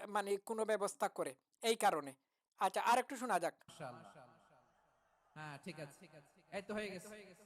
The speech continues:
Speaker 2: দেখেছি তো।
Speaker 1: আচ্ছা, ঠিক আছে। এখন আমি আসল কথায় আসি। সিলেটের মানুষ তার উপর এত ক্ষেপল কেন? কেন তাকে ওয়াজ করতে দিল না?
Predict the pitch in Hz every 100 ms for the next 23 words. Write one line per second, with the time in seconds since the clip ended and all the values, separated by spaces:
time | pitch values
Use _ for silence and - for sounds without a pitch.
0 | - 156 226 269 202 220 - _ _ _
1 | 247 226 - 165 - - - 247 220 180
2 | 139 - _ _ _ 269 302 339 160 -
3 | _ _ 214 220 240 262 _ - 220 262
4 | 208 262 160 139 - 135 _ _ _ _
5 | _ _ _ _ _ _ _ _ _ _
6 | _ _ _ _ - 302 294 294 262 233
7 | 233 254 - - 214 214 240 247 - 226
8 | 254 - 262 269 262 247 233 277 285 _
9 | _ _ _ _ _ _ _ _ _ _
10 | _ _ _ _ _ _ - 277 285 262
11 | 240 233 233 - 233 226 208 208 202 226